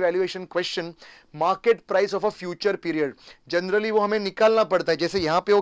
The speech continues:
कह रहे हैं, "Expects market price to be rupees seven twenty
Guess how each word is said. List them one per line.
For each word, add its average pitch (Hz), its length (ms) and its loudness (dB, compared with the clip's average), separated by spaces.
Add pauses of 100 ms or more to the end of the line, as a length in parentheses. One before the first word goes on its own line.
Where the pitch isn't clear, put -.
(100)
कह 190 100 4
रहे 202 140 6
हैं, 196 120 0 (360)
"Expects - 680 0
market 214 420 2
price 208 260 4
to 202 100 -2
be 202 100 2
rupees 202 360 -4
seven 202 340 0
twenty 196 320 0